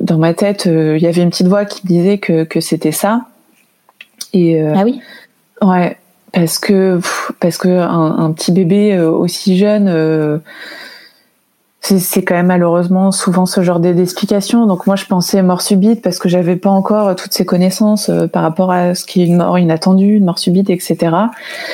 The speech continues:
Speaker 1: Et puis je pense qu'au fond de moi, euh, c'est ce que j'espérais. Je, je l'avais dit à quelques, quelques jours après, je me rappelle à Charles, euh, à,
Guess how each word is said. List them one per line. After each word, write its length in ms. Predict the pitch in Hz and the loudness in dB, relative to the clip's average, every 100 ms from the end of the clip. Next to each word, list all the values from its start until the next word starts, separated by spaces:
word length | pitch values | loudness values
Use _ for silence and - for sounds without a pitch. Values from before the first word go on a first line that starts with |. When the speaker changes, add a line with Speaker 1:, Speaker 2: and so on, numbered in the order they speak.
| - - _ | -12 -16 _
Speaker 1:
Et 80 | 180 | -4
puis 180 | 170 180 | 0 -2
je 100 | - | 0
pense 200 | 208 196 | -2 0
qu'au 160 | 196 | -2
fond 220 | 170 - 185 | -2 0 2
de 60 | |
moi, 380 | 190 208 226 220 | 2 2 0 0
euh, 60 | 175 | -2
c'est 340 | - - 180 | -6 -4 -4
ce 100 | 165 | -2
que 140 | - 175 | -2 0
j'espérais. 600 | 170 165 190 202 208 185 | 0 0 -2 0 0 0
Je, 720 | 175 151 147 151 156 160 175 | 0 0 0 0 0 0 0
je 100 | 156 | 0
l'avais 240 | 165 165 | 0 0
dit 160 | 180 214 | 0 2
à 240 | 208 175 | 2 0
quelques, 380 | 170 170 - 170 | -2 -4 -2 -2
quelques 260 | 165 180 185 | 0 0 0
jours 180 | 180 185 | 2 0
après, 380 | 180 - 214 | -2 -2 0
je 60 | 196 | 2
me 80 | 175 | 2
rappelle 340 | 165 165 196 | 0 0 0
à 80 | 175 | 0
Charles, 340 | 165 202 202 | 0 0 0
euh, 220 | 180 165 165 | 0 0 0
à, 200 | 170 | 0